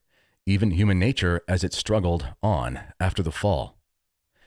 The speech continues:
In primitive societies, though unable to articulate their moral framework, we see a respect for the marriage bond that could almost be thought superstitious, together with a natural horror of lusts that work against it.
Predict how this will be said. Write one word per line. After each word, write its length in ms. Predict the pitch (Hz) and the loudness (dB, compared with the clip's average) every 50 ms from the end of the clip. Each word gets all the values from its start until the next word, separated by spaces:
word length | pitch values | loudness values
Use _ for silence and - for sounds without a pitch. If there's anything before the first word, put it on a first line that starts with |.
| _ _ _ _ _ - | _ _ _ _ _ 0
In 100 | 123 113 | 0 0
primitive 420 | - - - 131 147 151 160 147 - | 0 2 0 2 2 2 2 0 0
societies, 720 | - 107 92 - - 120 123 101 76 64 60 58 - - - - | -2 -2 -2 0 0 0 0 0 -2 -4 -6 -10 -12 -12 -12 -6
though 260 | 85 - 107 104 107 | 0 2 2 4 4
unable 300 | 107 104 110 113 135 135 | 4 2 2 2 0 0
to 120 | - - 104 | 0 2 0
articulate 600 | 101 - - - 127 120 - - 107 107 107 - | 0 0 -2 -4 -4 -4 -2 -2 -2 -2 -2 0
their 140 | - 101 92 | 0 2 2
moral 320 | 90 87 98 110 107 107 | 2 2 2 2 0 0
framework, 580 | - - - 107 107 95 80 64 - - - - _ _ _ _ _ _ _ _ _ _ _ _ _ | -2 0 0 2 2 2 0 -2 -6 -10 -14 -16 _ _ _ _ _ _ _ _ _ _ _ _ _
we 120 | - 110 110 | 0 0 0
see 220 | - - - 175 | 0 0 0 0
a 100 | 165 151 | 2 2
respect 680 | 110 107 101 - - - - 95 76 69 73 - - - - - _ _ | 2 0 0 -2 -4 -2 0 0 0 0 -2 -6 -12 -20 -20 -20 _ _
for 300 | - - 107 98 92 - - | -6 0 2 2 2 2 0
the 100 | 95 92 | 0 2
marriage 400 | 92 98 120 120 98 85 - - | 2 4 4 2 2 0 -2 -2
bond 420 | - 71 65 62 69 85 92 85 | -2 -2 -2 -2 -2 -2 -2 0
that 180 | 98 92 - - | 0 -2 0 0
could 140 | - - - | -2 -2 0
almost 380 | - 110 123 139 143 131 - - | 0 0 2 2 0 -2 -2 -2
be 100 | 113 95 | -2 -2
thought 320 | - - 95 87 90 - - - | -2 0 0 0 0 0 -4 -6
superstitious, 800 | - - 113 - - 95 - - 123 107 - - 69 - - | -6 -4 -4 -2 -2 -2 -2 0 -2 -2 -2 -2 -6 -6 -6
together 340 | - - 85 87 95 98 104 | -6 -6 -2 -2 0 0 0
with 160 | 101 101 - | 0 0 0
a 60 | 98 85 | 0 0
natural 460 | 82 85 92 95 - - 90 82 76 | 0 0 0 0 -2 -2 -4 -4 -4
horror 280 | - - 107 107 98 | -2 -2 0 0 2
of 180 | 87 76 71 73 | 0 0 -2 -2
lusts 400 | 78 95 92 73 - - - - | -2 0 0 0 -2 -6 -8 -8
that 160 | - 80 - | -8 -6 -4
work 200 | 82 90 87 - | -2 -4 -2 -2
against 340 | 90 78 92 95 101 - - | -2 -2 0 0 0 0 -4
it. 160 | - - - | -8 -8 -8